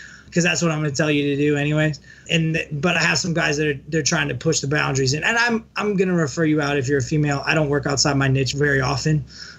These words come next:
My real goal is to train thinkers. It's to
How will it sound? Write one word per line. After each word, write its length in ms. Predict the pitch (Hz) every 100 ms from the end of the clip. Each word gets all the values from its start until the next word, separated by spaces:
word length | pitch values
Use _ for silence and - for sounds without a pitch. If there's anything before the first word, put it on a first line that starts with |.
| - -
My 220 | 202 202 196
real 320 | 160 208 208
goal 400 | 165 175 208 196 _ - - -
is 180 | 180 -
to 100 | 202
train 480 | - 208 190 208 180
thinkers. 680 | - 165 139 113 - - - - _
It's 320 | - - - -
to 240 | 165